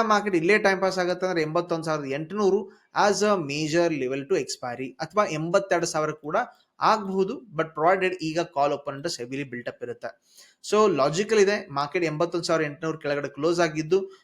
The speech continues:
ಲೋ ಬ್ರೇಕ್ ಆದ್ರೆ ಕಂಟಿನ್ಯೂ ಇರುತ್ತೆ ಅಥವಾ ಇಲ್ಲಿಂದ ಸೆಲ್ಲಿಂಗ್ ಪ್ಯಾಟರ್ನ್ ಇರುತ್ತೆ. Only ಎಂಬತ್ತೊಂದು ಸಾವಿರದ ಅಥವಾ ಎಂಬತ್ತೆರಡು ಸಾವಿರ ಮೇಲೆಗಡೆ ಬ್ರೇಕ್ಔಟ್ ಆಗಿ ಹೈಯರ್ ಲೋ ಕಂಡ ಅಂದ್ರೆ ಪ್ರಾಬಬಿಲಿಟಿ ಲೋ ಇದೆ, ಕಾಣಬಹುದು. ಆವಾಗ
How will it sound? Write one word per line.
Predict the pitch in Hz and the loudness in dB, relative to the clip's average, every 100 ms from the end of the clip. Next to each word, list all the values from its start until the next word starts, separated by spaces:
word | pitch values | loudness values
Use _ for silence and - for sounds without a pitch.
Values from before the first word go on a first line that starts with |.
| _ 131 | _ 0
ಲೋ | 185 220 | 2 4
ಬ್ರೇಕ್ | 190 180 | 4 2
ಆದ್ರೆ | 160 135 | 0 -2
ಕಂಟಿನ್ಯೂ | - 151 180 202 190 | -6 -4 -2 0 2
ಇರುತ್ತೆ | 180 175 185 | 2 0 -2
ಅಥವಾ | - 151 170 | -2 -4 0
ಇಲ್ಲಿಂದ | 170 180 170 | 2 2 0
ಸೆಲ್ಲಿಂಗ್ | 147 - 139 165 185 | -2 -2 -2 -2 0
ಪ್ಯಾಟರ್ನ್ | 170 165 165 | 0 0 -4
ಇರುತ್ತೆ. | 160 160 185 - 170 | -6 -4 -6 -2 2
Only | 220 262 262 180 202 - _ _ | 2 2 0 2 0 -6 _ _
ಎಂಬತ್ತೊಂದು | - 208 233 226 226 | -2 2 2 0 0
ಸಾವಿರದ | 214 202 196 | 2 4 4
ಅಥವಾ | 196 - 143 160 | 0 0 -2 0
ಎಂಬತ್ತೆರಡು | 147 156 202 202 190 | 0 0 0 -2 0
ಸಾವಿರ | 190 180 | 0 0
ಮೇಲೆಗಡೆ | 180 180 | 0 0
ಬ್ರೇಕ್ಔಟ್ | 143 135 190 190 | 0 -2 0 2
ಆಗಿ | 180 190 180 | 2 2 0
ಹೈಯರ್ | 127 156 170 | 0 0 2
ಲೋ | 175 | 2
ಕಂಡ | 175 139 160 196 180 | 0 -6 -4 4 6
ಅಂದ್ರೆ | 131 123 - - _ _ | 6 2 -12 -20 _ _
ಪ್ರಾಬಬಿಲಿಟಿ | 139 143 202 240 226 | -6 2 4 4 0
ಲೋ | 214 202 | 2 4
ಇದೆ, | 190 233 - - | 2 -2 -10 -6
ಕಾಣಬಹುದು. | 147 185 190 190 180 - - - _ _ | -2 0 2 2 2 -2 -10 -20 _ _
ಆವಾಗ | 170 214 214 185 | 2 6 6 4